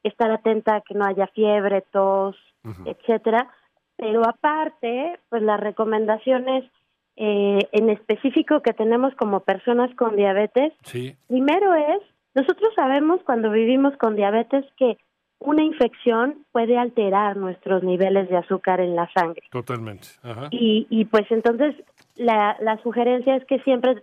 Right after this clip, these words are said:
Speaker 1: haya un plan, un plan que tengas revisado previamente. Regularmente nos cuesta un poco de trabajo como planear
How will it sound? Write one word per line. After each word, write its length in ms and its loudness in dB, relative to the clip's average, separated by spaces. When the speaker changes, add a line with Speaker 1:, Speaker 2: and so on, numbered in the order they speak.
Speaker 1:
haya 280 0
un 160 -4
plan, 440 -2
un 200 -2
plan 380 0
que 160 0
tengas 520 0
revisado 640 0
previamente. 1000 0
Regularmente 920 2
nos 200 0
cuesta 260 -2
un 60 -2
poco 220 0
de 100 -2
trabajo 400 0
como 280 -4
planear 540 -2